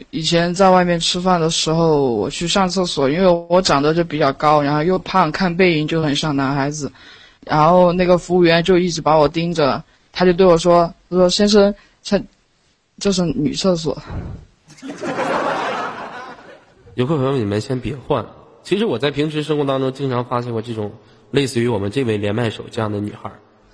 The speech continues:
Speaker 2: 其实很多情况下，我们经常在现实生活当中也经常看到过。我不知道你们平时在生活当中有没有看到过。其实很多像这样式的女孩儿，在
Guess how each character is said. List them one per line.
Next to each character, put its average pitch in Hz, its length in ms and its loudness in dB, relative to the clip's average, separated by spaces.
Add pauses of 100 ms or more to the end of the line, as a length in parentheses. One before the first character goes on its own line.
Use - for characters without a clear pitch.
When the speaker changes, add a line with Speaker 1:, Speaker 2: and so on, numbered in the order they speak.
(220)
Speaker 2:
其 - 120 -2
实 175 140 0
很 110 180 -2
多 135 160 -2
情 110 160 -6
况 117 140 0
下， 117 160 -2
我 104 80 -2
们 107 140 -4
经 131 180 -4
常 113 180 -2
在 117 240 -2
现 120 280 -4
实 110 80 -10
生 110 120 -6
活 107 60 -4
当 107 180 -4
中 107 120 -4
也 104 100 -4
经 110 220 -6
常 104 160 -12
看 107 200 -8
到 104 120 -14
过。 - 100 -20 (320)
我 143 120 0
不 160 100 0
知 226 60 2
道 208 80 0
你 117 140 -2
们 110 140 0
平 131 160 -2
时 123 60 -2
在 120 120 -2
生 117 160 -4
活 110 80 -2
当 107 140 -4
中 107 80 -4
有 104 60 -4
没 104 100 -4
有 104 80 -4
看 104 200 -12
到 101 100 -16
过。 - 180 -20 (640)
其 165 160 -2
实 214 100 0
很 208 180 -2
多 139 160 -2
像 180 160 -2
这 233 120 0
样 151 160 0
式 113 120 -4
的 110 100 -2
女 110 160 -2
孩 107 140 -10
儿， 113 120 -2
在 127 440 -2